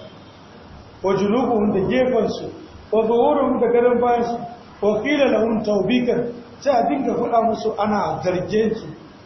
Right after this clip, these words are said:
a ce, "Hadha malukum, wannan shi ne kuɗin naku, allazi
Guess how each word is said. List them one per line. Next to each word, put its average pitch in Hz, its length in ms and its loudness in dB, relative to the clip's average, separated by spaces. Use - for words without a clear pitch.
a 185 120 -4
ce, 175 100 -2
"Hadha 190 640 0
malukum, 185 500 -4
wannan 208 200 -2
shi - 120 -6
ne 165 160 -10
kuɗin 160 320 -12
naku, 143 240 -6
allazi 175 640 0